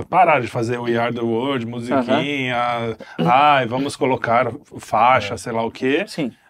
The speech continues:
Speaker 1: Então o problema era o Bolsonaro, não era o, <laughs>
Speaker 2: Exato.
Speaker 1: não era, não era a queimada.
Speaker 3: O problema era,
Speaker 1: E, e, então, assim, é obviamente uma, uma movimentação política, não é uma movimentação
Speaker 2: Sim.
Speaker 1: pela
Speaker 2: Bom,
Speaker 1: natureza
Speaker 2: e
Speaker 1: e
Speaker 2: fora
Speaker 1: pelo
Speaker 2: que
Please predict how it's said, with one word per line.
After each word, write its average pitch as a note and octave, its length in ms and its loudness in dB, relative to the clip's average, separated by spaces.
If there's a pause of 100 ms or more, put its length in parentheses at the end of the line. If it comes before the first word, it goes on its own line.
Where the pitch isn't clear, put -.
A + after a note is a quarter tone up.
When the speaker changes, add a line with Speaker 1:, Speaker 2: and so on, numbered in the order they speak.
(120)
Speaker 1:
Então D#3 380 0
o F#3+ 80 0
problema D3 420 0
era D#3+ 120 4
o C#3+ 40 0
Bolsonaro, C3 540 0
não G2+ 140 -6
era A2+ 100 -4
o, A2+ 240 -6 (120)
<laughs> - 120 -6
Speaker 2:
Exato. D#3+ 260 4 (120)
Speaker 1:
não D#3 60 4
era, D3 100 -6
não C3+ 140 -2
era C3+ 140 4
a C#3+ 40 -2
queimada. C#3+ 560 2
Speaker 3:
O - 20 -2
problema D3+ 260 -2
era, G#2 80 -6 (220)
Speaker 1:
E, D#3+ 380 4
e, G3 420 4
então, F#3 240 4
assim, F3 360 -2
é D#3+ 160 8
obviamente F3 640 2
uma, F#3 280 -4
uma D#3 160 -4
movimentação E3+ 640 -6
política, C#3+ 400 -4
não A2+ 120 -8
é A#2+ 40 -4
uma C3 160 -4
movimentação C3+ 920 -4
Speaker 2:
Sim. C#3+ 60 -6 (280)
Speaker 1:
pela C3+ 280 4
Speaker 2:
Bom, B2+ 60 0
Speaker 1:
natureza B2 800 2
Speaker 2:
e - 20 -2
Speaker 1:
e G#2+ 40 -2
Speaker 2:
fora F#3+ 240 4
Speaker 1:
pelo G#3+ 100 -6
Speaker 2:
que C3 280 0